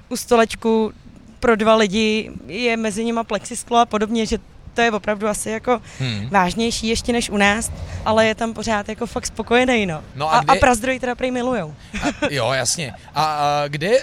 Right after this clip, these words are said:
Speaker 2: u vás ta první láska k tomu pivu? Chápu, jste z Plzně, ale už byla pivní kavárna, jo.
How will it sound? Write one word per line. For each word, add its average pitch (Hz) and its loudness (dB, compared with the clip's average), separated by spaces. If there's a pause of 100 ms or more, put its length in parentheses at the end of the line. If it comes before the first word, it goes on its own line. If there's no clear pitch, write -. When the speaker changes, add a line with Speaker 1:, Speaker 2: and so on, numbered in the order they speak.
(160)
Speaker 2:
u 170 -8
vás 143 2
ta 175 2
první 180 0
láska 165 2
k - -8
tomu 170 -2
pivu? 135 -2
Chápu, 170 2
jste - -6
z - -2
Plzně, 117 -6 (500)
ale 139 4 (140)
už 127 -6
byla 120 -2
pivní 139 -4
kavárna, 127 2
jo. 120 2